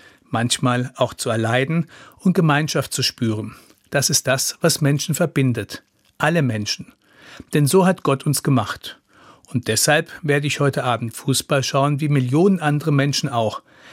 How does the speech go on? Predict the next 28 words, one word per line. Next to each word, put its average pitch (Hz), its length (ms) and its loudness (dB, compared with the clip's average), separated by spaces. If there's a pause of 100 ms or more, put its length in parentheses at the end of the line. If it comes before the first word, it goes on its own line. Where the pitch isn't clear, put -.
(160)
Wahrscheinlich 175 640 0
in 127 80 0
kleiner 117 380 0
Runde, 156 420 2 (240)
aber 120 340 -2
in 139 120 0
Gemeinschaft. 120 760 -2 (400)
Und 160 100 0
ich 139 140 -2
werde 156 180 4
mich 151 100 0
darüber 120 320 0
freuen, 135 540 0 (480)
dabei 123 300 0
mit 123 200 -2
anderen 147 360 0
zusammen 131 420 0
zu 175 100 0
sein 156 360 0 (300)
und - 260 -2
ihn 180 260 4
genießen, 147 560 2 (380)
diesen 113 240 -2
kleinen 147 480 0
Gruß 127 400 -2
vom 147 240 0
lieben 160 260 2
Gott. - 360 -4